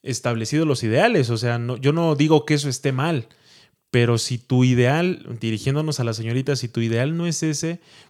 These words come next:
pues entonces estás en un lugar equivocado. Lo mismo para ti, joven, si a lo mejor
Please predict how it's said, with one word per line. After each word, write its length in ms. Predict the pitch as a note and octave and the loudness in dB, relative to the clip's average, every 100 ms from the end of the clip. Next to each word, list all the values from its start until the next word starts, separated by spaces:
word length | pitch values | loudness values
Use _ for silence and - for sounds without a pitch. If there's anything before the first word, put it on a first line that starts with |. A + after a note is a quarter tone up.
| - | -10
pues 160 | A#2+ | -6
entonces 420 | A#2 A#2 C#3+ D3+ C3 | -4 -4 -4 -4 -6
estás 260 | C#3 C3 | -6 -2
en 100 | C3+ B2+ | -2 -2
un 120 | C#3 | -4
lugar 260 | A#2+ B2 B2+ | -2 -2 -2
equivocado. 840 | A#2 A2+ G2+ F#2+ C3+ D3+ A2+ - _ _ _ - | -4 -6 -6 -4 -4 -2 -6 -10 _ _ _ -4
Lo 160 | A2+ | -2
mismo 400 | A2+ C3 D3 D#3 B2 | 0 -2 0 0 0
para 280 | A2 G#2+ | -2 -4
ti, 460 | - C#3+ D3+ C3+ A2+ - | -6 -6 -6 -6 -10 -4
joven, 420 | C#3 D#3 D3 A#2 | 0 2 2 0
si 80 | A2+ | -2
a 60 | |
lo 100 | G#2+ | -2
mejor 360 | G#2+ G#2+ C3+ | -2 -2 -2